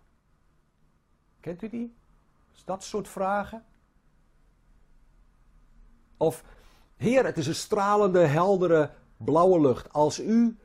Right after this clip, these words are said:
een regenboog vandaag aan mij laat zien, dan weet ik dat ik deze vrouw kan trouwen."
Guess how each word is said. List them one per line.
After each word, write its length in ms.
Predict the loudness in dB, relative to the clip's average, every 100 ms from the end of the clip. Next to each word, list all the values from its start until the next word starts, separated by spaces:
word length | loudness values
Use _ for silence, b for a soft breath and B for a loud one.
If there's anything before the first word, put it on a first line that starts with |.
| b
een 240 | -6 -2 2
regenboog 960 | 4 4 2 -2 0 4 4 2 -6
vandaag 640 | -16 -8 -4 -2 -2 -4 -8
aan 180 | -6
mij 220 | -4 -2 0
laat 200 | -2 -2
zien, 260 | -2 -2
dan 140 | -2 0
weet 220 | 0 0
ik 120 | -2
dat 120 | -4
ik 160 | -6 -2
deze 340 | 0 0 -4
vrouw 320 | -6 -2 0
kan 200 | 0 -6
trouwen." 460 | -8 -6 -4 -6 -10